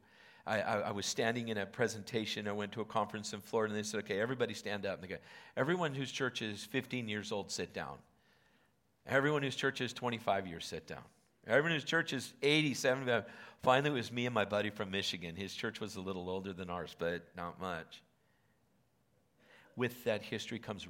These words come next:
ritual, comes habits,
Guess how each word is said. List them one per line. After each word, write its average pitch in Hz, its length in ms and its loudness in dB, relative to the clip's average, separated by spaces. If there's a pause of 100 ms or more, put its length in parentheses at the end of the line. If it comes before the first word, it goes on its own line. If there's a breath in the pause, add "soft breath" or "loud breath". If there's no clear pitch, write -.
ritual, 107 760 -4 (720 loud breath)
comes 92 260 -6
habits, 87 760 -8